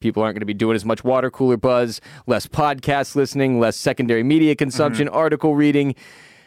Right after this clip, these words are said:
Speaker 1: You gotta crush the first season. You gotta have your best guys, and I think Sapochnik was their best option. We discussed before the show even aired how he was always the big setting, big
Speaker 2: Yeah, big
Speaker 1: picture,
Speaker 2: set
Speaker 1: like,
Speaker 2: piece.
Speaker 1: battle
Speaker 2: Yeah,
Speaker 1: type of
Speaker 2: that,
Speaker 1: dude,
Speaker 2: yeah.
Speaker 1: though, but he
Speaker 2: Mm-hmm.
Speaker 1: didn't really get utilized in that way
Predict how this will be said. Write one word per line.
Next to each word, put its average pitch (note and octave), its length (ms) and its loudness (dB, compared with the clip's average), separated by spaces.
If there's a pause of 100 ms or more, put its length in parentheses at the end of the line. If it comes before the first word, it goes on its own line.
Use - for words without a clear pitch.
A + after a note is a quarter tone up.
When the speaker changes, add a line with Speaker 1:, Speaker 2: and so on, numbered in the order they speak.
(120)
Speaker 1:
You C#3 140 0
gotta D#3 200 2
crush E3+ 340 0
the D3+ 100 0
first D3+ 300 -2
season. A#2+ 340 0
You A#2 100 0
gotta D3+ 380 0
have C#3+ 240 0
your C#3 80 2
best C3+ 320 0
guys, B2+ 420 0
and A#2+ 120 -4
I A#2+ 40 0
think A2+ 200 -4
Sapochnik B2 600 -4
was A#2+ 160 0
their A2+ 120 0
best A2+ 280 -2
option. A#2+ 420 -2
We A#2+ 100 2
discussed A2+ 500 -2
before D3 400 0
the B2+ 100 -2
show C#3 240 0
even B2 160 0
aired D3+ 300 0 (400)
how D#3 140 -2
he E3+ 100 -2
was D#3 160 0
always D#3+ 260 2
the C#3 100 -2
big D#3 320 -2
setting, D3+ 600 0 (880)
big F3+ 160 4
Speaker 2:
Yeah, C3 100 -16
big - 0 -
Speaker 1:
picture, D#3 460 2
Speaker 2:
set D3 80 2
Speaker 1:
like, C#3+ 160 0
Speaker 2:
piece. A#2+ 260 0
Speaker 1:
battle F3 420 0
Speaker 2:
Yeah, B2 120 -2
Speaker 1:
type E3 160 -2
of C#3 60 2
Speaker 2:
that, A2+ 100 -2
Speaker 1:
dude, A#3+ 140 2
Speaker 2:
yeah. C#4 120 -2
Speaker 1:
though, C3 180 2
but C#3 160 -2
he D3 100 0
Speaker 2:
Mm-hmm. C3 80 -8
Speaker 1:
didn't F3+ 260 0
really D#3 240 2
get C3+ 140 2
utilized C3 640 0
in A2+ 80 0
that A#2 160 0
way A#2+ 160 2